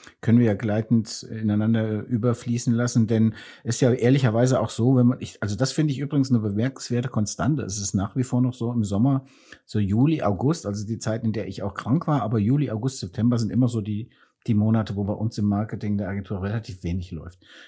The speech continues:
Die Leute halt alle im Urlaub sind, im Sommerurlaub, je nach Bundesland verschieden, dann zieht sich das über den ganzen Sommer hin. Da passiert eigentlich wenig. Und als dann meine O Ps rum waren im September, mein erster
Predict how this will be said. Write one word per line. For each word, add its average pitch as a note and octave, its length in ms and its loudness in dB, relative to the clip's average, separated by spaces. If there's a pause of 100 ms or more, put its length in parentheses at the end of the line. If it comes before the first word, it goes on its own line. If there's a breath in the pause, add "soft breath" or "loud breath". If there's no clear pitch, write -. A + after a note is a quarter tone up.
(100)
Die F#2+ 140 -4
Leute G#2 240 2
halt G2 140 0
alle A2 220 2
im G#2+ 100 4
Urlaub B2 320 4
sind, A2+ 260 2
im G#2 120 2
Sommerurlaub, A2 600 2
je G2+ 120 0
nach G#2+ 140 -2
Bundesland A2 600 -2
verschieden, A#2+ 760 0 (280 loud breath)
dann G2+ 140 -4 (100)
zieht C3 260 -2
sich - 100 -10
das A2 160 -6
über A2 160 0
den G#2 140 0
ganzen A2 320 -2
Sommer A#2 260 0
hin. G2+ 240 -4 (300 soft breath)
Da F2 80 -6
passiert B2+ 440 2
eigentlich A2+ 400 -2
wenig. F#2+ 460 -2 (260 loud breath)
Und A2+ 140 0
als A2+ 320 0
dann B2+ 180 8
meine B2 280 6
O A#2+ 80 2
Ps C3+ 360 0
rum C#3 200 4
waren C#3+ 120 4
im C#3 80 4
September, C#3 460 0
mein A2+ 180 2
erster B2 640 -2